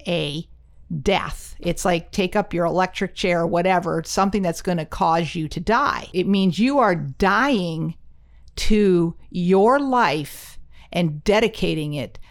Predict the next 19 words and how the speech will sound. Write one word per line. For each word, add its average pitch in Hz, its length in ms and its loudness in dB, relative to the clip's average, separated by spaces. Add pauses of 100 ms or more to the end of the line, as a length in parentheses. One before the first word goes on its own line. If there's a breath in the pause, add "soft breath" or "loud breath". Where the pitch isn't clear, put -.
(120)
to 170 100 0
Jesus 156 540 -2
Christ. - 760 -6
And 165 240 -2
Jesus 208 440 0
says, 175 240 0
"If 165 140 -2
you 180 100 2
wanna 175 260 0
follow 233 480 2
him, 151 280 -2
do 240 260 0
this." 147 380 -4
I 190 120 2
think 220 220 2
he's 190 220 0
referring 180 680 0
to 226 140 -4
this - 600 -4